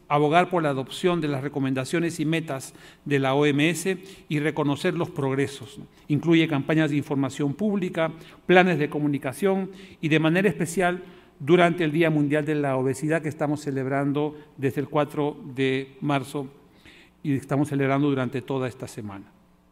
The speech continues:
Promover la participación de múltiples partes interesadas en apoyo para la acción en los países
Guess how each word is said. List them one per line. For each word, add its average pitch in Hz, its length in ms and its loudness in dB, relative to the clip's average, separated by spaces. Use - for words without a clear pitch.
Promover 156 340 6
la 196 140 6
participación 170 800 -2
de 139 140 2
múltiples 170 400 2
partes 160 380 -2
interesadas 151 640 0
en 143 100 -2
apoyo 147 340 0
para 131 180 0
la 123 100 -2
acción 147 400 -4
en 147 100 -2
los 156 140 -2
países 190 560 -2